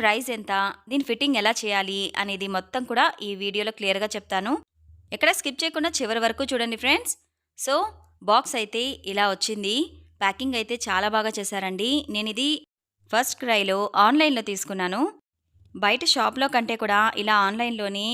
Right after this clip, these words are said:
ఫస్ట్ క్రైలో చాలా తక్కువ ప్రైస్‌కి ఉందండి, అంటే ఆఫర్ బాగా ఉంది. So ఎవరైనా తీసుకోవాలనుకుంటే ఆన్‌లైన్‌లోనే తీసుకోండి, అప్పుడే మనకు మంచి ప్రైస్‌కి వస్తుంది. ఇది ఎలాంటి ప్రమోషన్ వీడియో కాదు, just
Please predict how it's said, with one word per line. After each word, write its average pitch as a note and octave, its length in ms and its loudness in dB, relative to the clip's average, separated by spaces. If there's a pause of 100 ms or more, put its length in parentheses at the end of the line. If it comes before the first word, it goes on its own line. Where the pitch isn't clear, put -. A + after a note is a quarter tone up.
(160)
ఫస్ట్ G3+ 280 -2
క్రైలో G#3 320 -2 (240)
చాలా G3 300 0
తక్కువ G3 320 -4
ప్రైస్‌కి G#3 320 0
ఉందండి, F#3+ 320 -4 (180)
అంటే G3 160 -6 (120)
ఆఫర్ G3+ 280 -6
బాగా F3+ 300 -4
ఉంది. F3+ 200 -6 (400)
So - 40 -2 (100)
ఎవరైనా C4+ 320 4
తీసుకోవాలనుకుంటే A#3+ 680 -2 (120)
ఆన్‌లైన్‌లోనే G#3 500 0
తీసుకోండి, F#3+ 440 -6 (200)
అప్పుడే G#3 280 -6
మనకు F#3+ 300 -6
మంచి F#3 260 -6 (100)
ప్రైస్‌కి F3+ 380 -4
వస్తుంది. F#3 420 -6 (160)
ఇది G#3 120 0
ఎలాంటి A#3 300 0
ప్రమోషన్ A3+ 400 -2
వీడియో G#3+ 240 -2
కాదు, G#3+ 220 0 (500)
just A3 260 -2